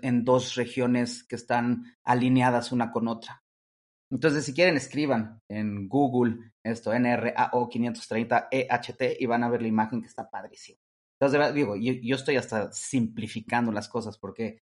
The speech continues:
se ve un núcleo muy brillante, está el otro núcleo de arribita, que también se ve tantito menos brillante. Eh, también se ve como una regioncita en la que parece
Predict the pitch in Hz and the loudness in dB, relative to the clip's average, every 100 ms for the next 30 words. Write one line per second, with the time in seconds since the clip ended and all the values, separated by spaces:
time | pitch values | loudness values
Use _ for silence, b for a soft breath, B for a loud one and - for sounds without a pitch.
0 | _ _ - 135 135 143 143 147 160 160 | _ _ 0 2 4 4 4 4 4 4
1 | 139 131 131 131 131 127 123 120 120 120 | 4 4 6 6 6 4 4 2 2 0
2 | 110 143 143 - 139 143 143 123 - 120 | 0 2 2 0 0 2 0 -6 -6 -2
3 | 123 127 120 120 120 123 120 110 107 110 | 2 2 2 2 2 2 2 2 0 0
4 | 123 127 110 110 _ _ _ - 113 117 | 0 0 0 -4 _ _ _ -8 -2 2
5 | 117 123 120 117 120 117 - - 113 117 | 2 2 0 2 4 4 0 -6 -6 -2
6 | 120 120 117 117 113 131 127 127 127 127 | -2 0 -2 -4 0 2 4 2 0 -2
7 | _ _ - 117 113 113 127 127 139 135 | _ _ -6 0 0 2 2 4 2 2
8 | 143 139 139 135 139 139 123 123 131 - | 0 2 0 0 2 2 2 -2 -2 0
9 | 143 - 127 123 123 123 - 120 147 143 | -2 0 2 2 -2 -8 -6 -8 -6 -8
10 | 143 120 | -6 -8